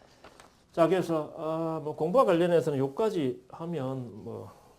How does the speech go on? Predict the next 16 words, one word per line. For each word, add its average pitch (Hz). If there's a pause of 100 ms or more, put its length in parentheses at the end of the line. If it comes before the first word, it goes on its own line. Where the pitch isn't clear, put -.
그대로만 175
하면 110 (840)
어떤 185
시험이든지 147
안 110
떨어집니다. 127 (1040)
예, 110
고시도 151
붙습니다, 113
이러면. 92 (1900)
자, 160
그다음에, 175
어, 156
우리 180
관리 185
실무 247